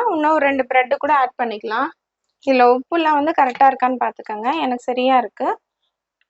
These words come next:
இப்ப வந்து நம்ம வடை சுட்டுடலாம். அகலமான பாத்திரம் வச்சுக்கோங்க, கடாயி. அடுப்பு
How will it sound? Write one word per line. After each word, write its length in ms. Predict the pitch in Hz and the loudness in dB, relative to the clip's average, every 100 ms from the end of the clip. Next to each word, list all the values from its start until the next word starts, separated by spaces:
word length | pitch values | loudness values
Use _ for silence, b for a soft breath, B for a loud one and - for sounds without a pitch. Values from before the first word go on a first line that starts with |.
| - 262 | -12 -4
இப்ப 100 | - | 0
வந்து 180 | 262 330 415 | 0 0 0
நம்ம 240 | 285 254 233 233 _ _ _ _ - - _ _ _ 233 | 0 2 0 -2 _ _ _ _ -20 -20 _ _ _ -4
வடை 160 | 240 240 | -4 -6
சுட்டுடலாம். 460 | _ - 208 208 - _ _ 262 | _ -10 -10 -12 -18 _ _ 4
அகலமான 640 | 262 262 277 285 311 330 294 277 | 4 4 2 2 2 2 2 4
பாத்திரம் 320 | 269 262 277 262 | 4 4 0 -2
வச்சுக்கோங்க, 420 | - 254 247 254 294 | -6 -6 -2 -2 0
கடாயி. 400 | 269 247 254 247 311 403 _ _ _ _ 262 | 4 4 4 0 -2 -6 _ _ _ _ -2
அடுப்பு 220 | 269 285 | -2 0